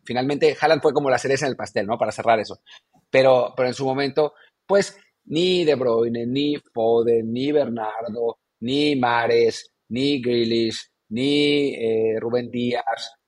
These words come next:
ni Ederson, eran jugadores top, top, eran buenos jugadores con, con mucha proyección y que Guardiola entendió que podía él amalgamarlos en, en un sistema que a él le gusta, ¿no? Y que ha ido desarrollando, además que ha ido cambiando a lo largo del tiempo.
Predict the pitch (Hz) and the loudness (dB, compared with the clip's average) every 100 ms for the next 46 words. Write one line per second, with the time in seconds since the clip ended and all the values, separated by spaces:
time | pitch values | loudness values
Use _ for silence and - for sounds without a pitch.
0 | - 123 151 156 147 120 123 117 139 123 | -10 -4 -2 0 -2 0 0 0 0 -4
1 | - - 151 170 - 147 147 160 - 175 | -6 0 2 2 2 4 4 4 2 0
2 | 156 - 139 - - 180 190 - 117 180 | 0 2 0 0 0 0 0 -8 0 2
3 | 208 202 151 139 147 170 - 139 110 - | 4 2 4 4 6 4 2 -2 -2 -6
4 | _ _ - 123 117 113 107 - _ _ | _ _ 0 4 4 4 0 -8 _ _
5 | - 120 170 190 151 151 - 156 175 147 | -8 -2 -2 -2 0 -2 2 2 2 0
6 | 139 123 123 123 151 175 170 139 120 123 | -2 2 0 2 2 2 0 -2 -2 0
7 | 147 - 156 - 117 127 156 - - - | 0 -2 -8 -4 -4 2 2 2 -6 -20
8 | _ _ - 127 151 147 123 117 113 127 | _ _ -4 0 0 2 0 0 0 0
9 | 139 160 175 - - 117 104 113 120 110 | 0 0 0 -2 -8 -8 -8 -10 -10 -8
10 | 107 104 101 98 - - _ _ _ 139 | -8 -8 -10 -12 -14 -20 _ _ _ -6
11 | 156 156 117 _ - - 147 - 147 165 | -4 -6 -10 _ -14 -8 -6 0 0 2
12 | 165 143 120 160 151 127 123 - 110 139 | 0 2 4 4 4 2 -4 -6 -6 0
13 | 139 147 135 113 110 113 135 143 123 147 | 4 4 4 2 0 2 0 -2 -4 -4
14 | 139 123 107 104 123 113 98 - 98 98 | -2 0 -2 0 -2 -2 -6 -12 -12 -10
15 | 101 98 - 95 _ | -10 -12 -14 -20 _